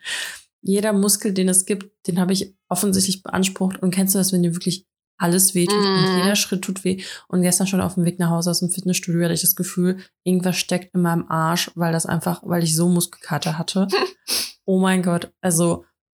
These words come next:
Speaker 1: und, und das ist jetzt so, ich bin einfach körperlich grad am Ende. So körperlich bin ich einfach fertig.
Speaker 2: Mhm.
Speaker 1: Richtig, richtig, richtig schlimm.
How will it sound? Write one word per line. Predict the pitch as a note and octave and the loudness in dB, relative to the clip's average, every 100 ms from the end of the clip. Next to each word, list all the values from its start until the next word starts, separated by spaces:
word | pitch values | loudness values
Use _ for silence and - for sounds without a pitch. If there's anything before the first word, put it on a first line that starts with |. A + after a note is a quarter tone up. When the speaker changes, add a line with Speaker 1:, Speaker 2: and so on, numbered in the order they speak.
| _ _ | _ _
Speaker 1:
und, | G3 - | -4 0
und | G3+ G3 | -2 0
das | F#3+ F#3+ | 0 2
ist | F#3+ | 2
jetzt | G3+ F#3+ | 2 2
so, | F#3+ | 0
ich | F#3 | 0
bin | F#3 | -2
einfach | - F3 - | 0 -2 -2
körperlich | F#3 F3+ F3+ E3+ | -2 0 0 0
grad | - E3 | -2 -4
am | E3 E3 | -2 0
Ende. | E3 D#3+ E3 F#3+ | 2 2 0 -2
So | F3 F3 | -2 -2
körperlich | - F3 G3+ F#3 F#3+ F#3+ | -2 0 0 2 0 -2
bin | - F3 | -2 0
ich | F3 | 0
einfach | E3+ - E3+ | -4 -4 -2
fertig. | - E3 E3 - _ _ _ | -2 -2 -4 -8 _ _ _
Speaker 2:
Mhm. | E3 | -4
Speaker 1:
Richtig, | D#3 G3 G3 F#3+ | 0 2 2 0
richtig, | G#3 G3 G3 F#3+ | 0 0 0 0
richtig | G3 F#3+ F#3+ | -2 0 0
schlimm. | - F3 E3 | 0 0 -2